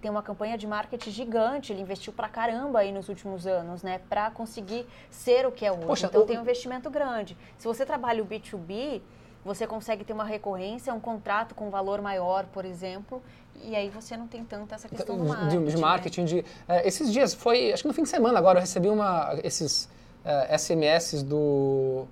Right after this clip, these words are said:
Speaker 2: da Rappi. Quarenta e dois ou quarenta e seis reais de desconto numa compra.
Speaker 1: E tudo isso é investimento que eles estão
Speaker 2: Pô,
Speaker 1: fazendo,
Speaker 2: quarenta
Speaker 1: né?
Speaker 2: e poucos reais pro cara fazer eu comprar, né, uma coisa.
Speaker 1: É.
Speaker 2: Eu não usei, que eu tava na rua. <laughs> Vale, tipo, só hoje até meia-noite, né? Eu não usei.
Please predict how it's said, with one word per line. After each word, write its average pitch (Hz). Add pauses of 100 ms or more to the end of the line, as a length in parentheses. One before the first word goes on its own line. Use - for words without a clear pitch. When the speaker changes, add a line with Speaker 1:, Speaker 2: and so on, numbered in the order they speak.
(140)
Speaker 2:
da 165
Rappi. 160 (340)
Quarenta 208
e 208
dois 151
ou 147
quarenta 240
e 226
seis 262
reais 196
de 208
desconto 208
numa 214
compra. 185 (240)
Speaker 1:
E 247
tudo 247
isso 254
é 247
investimento 247
que 269
eles 247
estão 269
Speaker 2:
Pô, 277
Speaker 1:
fazendo, 294
Speaker 2:
quarenta 277
Speaker 1:
né? 359
Speaker 2:
e -
poucos 294
reais 214
pro -
cara 254
fazer 226
eu 294
comprar, 214
né, 180
uma 160
coisa. 175
Speaker 1:
É. 170 (200)
Speaker 2:
Eu 220
não 311
usei, 226
que 226
eu -
tava 196
na 196
rua. 170 (100)
<laughs> 240
Vale, 208
tipo, 202
só 214
hoje 240
até 233
meia-noite, 226
né? 220
Eu 180
não 285
usei. 190